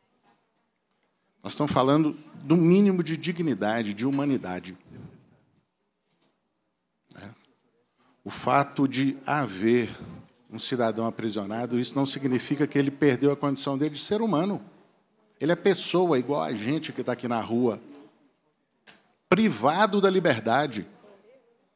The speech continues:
né? Então, é, é, é uma pessoa humana numa situação de absoluta vulnerabilidade.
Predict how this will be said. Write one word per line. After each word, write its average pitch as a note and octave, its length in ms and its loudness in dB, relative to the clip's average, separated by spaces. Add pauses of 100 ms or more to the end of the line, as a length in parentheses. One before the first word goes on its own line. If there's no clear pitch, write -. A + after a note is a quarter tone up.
(680)
né? C3+ 300 -6 (400)
Então, D#3+ 480 4
é, C#3+ 580 2
é, B2+ 40 -2
é C3 40 2
uma E3 380 2
pessoa G3+ 720 2
humana F#3+ 420 2
numa G3 160 2
situação F3 540 0
de F3 100 0
absoluta F#3+ 800 4
vulnerabilidade. D3+ 1080 2